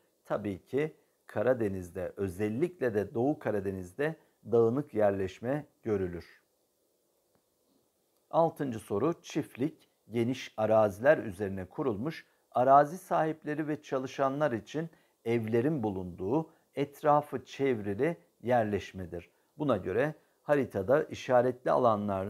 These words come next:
hangisinde çiftlik yerleşmeleri görülme ihtimali diğerlerine göre daha fazladır? Ee, iki, üç,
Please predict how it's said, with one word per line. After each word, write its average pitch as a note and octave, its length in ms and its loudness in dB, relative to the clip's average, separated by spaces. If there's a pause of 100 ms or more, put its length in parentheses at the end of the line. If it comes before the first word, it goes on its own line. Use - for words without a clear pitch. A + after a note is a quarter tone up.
(120)
hangisinde A#2+ 800 -4 (280)
çiftlik - 560 -10
yerleşmeleri G#2+ 760 0
görülme C#3+ 400 0
ihtimali D3 580 0 (360)
diğerlerine A2+ 580 4
göre B2 320 0
daha A2 220 4
fazladır? F#2+ 720 -4 (560)
Ee, A#2+ 380 0
iki, - 440 -6
üç, - 500 -2